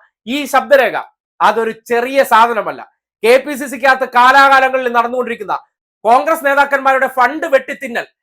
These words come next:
അതിന്റെ ഒരു ജീവിക്കുന്ന രേഖയായിട്ട് ഈ ശബ്ദരേഖ മാറുകയാണ്. "I am sorry to say" എന്നൊക്കെ ഇംഗ്ലീഷിലൊക്കെ സതീശൻ തള്ളുന്നുണ്ട്. കാര്യം ഇതിന്റെ രേഖകളെ കുറിച്ച് ചോദിക്കുമ്പോ ഈ "അതെന്റെ കൈവശമില്ല, എടുത്തോണ്ട് വന്നില്ല", യാതൊരു തരത്തിലും അതിനെ സംബന്ധിച്ച്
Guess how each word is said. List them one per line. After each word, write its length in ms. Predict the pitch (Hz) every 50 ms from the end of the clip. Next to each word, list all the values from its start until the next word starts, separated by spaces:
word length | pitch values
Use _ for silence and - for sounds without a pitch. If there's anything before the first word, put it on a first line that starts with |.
| _ _ - -
അതിന്റെ 520 | 180 226 233 285 285 269 269 254 - - _ -
ഒരു 160 | 202 208 -
ജീവിക്കുന്ന 640 | 180 165 180 247 277 302 311 302 302 294 269 262
രേഖയായിട്ട് 580 | 247 220 233 254 247 208 269 247 247 233 240 233
ഈ 140 | 220 220 226 226
ശബ്ദരേഖ 400 | - 220 - - 240 240 226 208
മാറുകയാണ്. 500 | 214 196 196 208 208 196 190 165 139 131 - _ _ _ _ _ -
"I 80 | 180 226 294
am 80 | 302 302 - -
sorry 260 | 285 277 311 339 349 262 -
to 60 | 330
say" 160 | 311 - 294 285
എന്നൊക്കെ 260 | 311 302 302 - 294
ഇംഗ്ലീഷിലൊക്കെ 760 | 269 254 269 277 311 311 269 - 302 285 277 277 262 254 247 -
സതീശൻ 420 | - - 233 233 269 262 269 254 233
തള്ളുന്നുണ്ട്. 440 | 233 226 240 247 226 196 160 151 - -
കാര്യം 240 | 196 208 233 233 226 _ _ _ _ -
ഇതിന്റെ 240 | 214 262 269 269 240
രേഖകളെ 380 | 220 240 254 269 247 302 285
കുറിച്ച് 300 | 311 - 269 247 208 247
ചോദിക്കുമ്പോ 560 | 208 247 254 262 - 262 254 247 254 269 302 - _ _ _ _ _ 190
ഈ 120 | 220 254 254 247 247 247 -
"അതെന്റെ 380 | 196 233 285 294 277 269 294 277 269 247 - _ - -
കൈവശമില്ല, 720 | 233 247 277 294 294 - 285 240 247 240 240 254 285 277 -
എടുത്തോണ്ട് 400 | 208 233 269 269 302 302 294 277
വന്നില്ല", 320 | 269 254 240 240 240 226 254 285 - - _ 185 226
യാതൊരു 380 | 240 254 277 311 311 311 302
തരത്തിലും 380 | 269 277 262 254 254 - 269 269
അതിനെ 200 | 247 240 277 277
സംബന്ധിച്ച് 520 | - 269 247 240 254 240 254 220 - 269